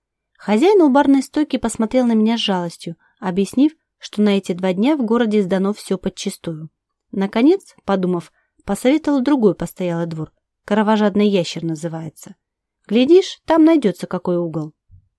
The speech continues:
Я вздохнула украдкой. Мечты о просторном номере с душем оставались лишь мечтами, и я отправилась на поиски ящера. Если бы у меня был визор, скачала бы местную карту, а так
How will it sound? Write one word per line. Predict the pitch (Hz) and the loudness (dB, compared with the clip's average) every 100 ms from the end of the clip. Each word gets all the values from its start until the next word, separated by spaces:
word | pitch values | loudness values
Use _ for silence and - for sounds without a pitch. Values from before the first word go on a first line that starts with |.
| _ _ _ _ _ | _ _ _ _ _
Я | 196 254 | 0 2
вздохнула | 320 285 339 226 180 175 | 4 2 2 0 0 -2
украдкой. | 175 180 170 - 170 165 _ _ _ | -6 -8 -8 -10 -16 -16 _ _ _
Мечты | 185 196 - - 359 | -6 -6 -4 0 0
о | |
просторном | 311 247 - 277 247 220 214 | 0 -6 -2 -2 2 2 2
номере | 247 220 196 | 2 0 0
с | |
душем | 190 285 - 262 254 | -2 -4 -2 -4 -4
оставались | 196 - 208 226 220 214 214 | -6 -6 -2 0 -2 -2 -6
лишь | 202 214 | -4 -2
мечтами, | 208 - - 160 160 160 _ _ _ _ | -2 -4 -8 -8 -10 -14 _ _ _ _
и | - | -4
я | 208 320 339 | 0 0 -2
отправилась | - 240 240 226 - | -2 -4 -2 -2 -4
на | 196 | -6
поиски | - 190 180 - 180 | -4 -6 -6 -12 -10
ящера. | 175 160 - 180 - _ _ _ _ _ _ _ _ _ | -8 -8 -12 -16 -18 _ _ _ _ _ _ _ _ _
Если | 185 254 370 262 | -2 0 0 0
бы | 233 | 0
у | 233 | 2
меня | 226 220 | 2 2
был | 190 190 | 0 -2
визор, | 208 381 233 170 - - | 0 0 0 -6 -10 -20
скачала | - 208 254 339 | -10 -8 -2 0
бы | 269 262 | 2 2
местную | 262 - 262 262 | 2 0 -2 -2
карту, | 196 165 - 175 - | -2 -4 -8 -16 -10
а | 185 | -8
так | - 403 - | -4 -4 -6